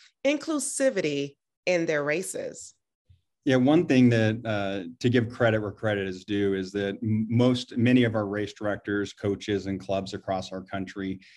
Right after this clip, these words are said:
Speaker 2: have created an incredibly inclusive environment and welcoming environment. It's one of the things that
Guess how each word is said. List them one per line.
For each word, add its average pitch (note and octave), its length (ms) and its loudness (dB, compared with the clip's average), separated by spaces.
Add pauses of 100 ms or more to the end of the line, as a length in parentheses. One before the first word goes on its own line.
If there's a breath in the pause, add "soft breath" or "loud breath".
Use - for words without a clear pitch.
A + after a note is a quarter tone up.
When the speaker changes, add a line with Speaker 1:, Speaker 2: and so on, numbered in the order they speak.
(140 loud breath)
Speaker 2:
have A2+ 140 -2
created A2+ 360 2
an G2+ 140 0
incredibly G2+ 600 -2
inclusive F#2+ 440 -6
environment F#2+ 600 -6
and G2+ 100 -8
welcoming F#2+ 400 -6
environment. F#2+ 480 -8
It's F#2+ 160 -10
one A#2 140 2
of G#2+ 80 2
the G#2+ 60 -4
things G#2+ 380 -4
that G2+ 200 -4